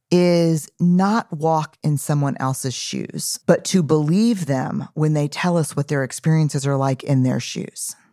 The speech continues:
And that pushes a ton of buttons because around race, around gender, around poverty, around class, or around difference, every, everything, that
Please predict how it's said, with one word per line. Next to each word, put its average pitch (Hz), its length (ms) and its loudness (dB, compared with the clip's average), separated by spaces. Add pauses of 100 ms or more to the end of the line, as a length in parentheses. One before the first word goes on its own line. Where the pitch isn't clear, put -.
(180)
And - 280 -4
that 147 580 0
pushes - 560 -2 (100)
a 123 180 -2 (120)
ton 123 640 -2
of 143 120 -4
buttons - 580 -8 (160)
because 143 1120 0 (120)
around 139 560 0
race, 170 460 0
around 131 440 -2
gender, 185 680 2
around 135 920 -4 (320)
poverty, 180 560 2
around 131 440 -4
class, 170 680 -2
or 151 140 0
around 196 360 2
difference, 175 540 -2
every, 190 400 2 (100)
everything, 151 720 -2 (180)
that 160 360 4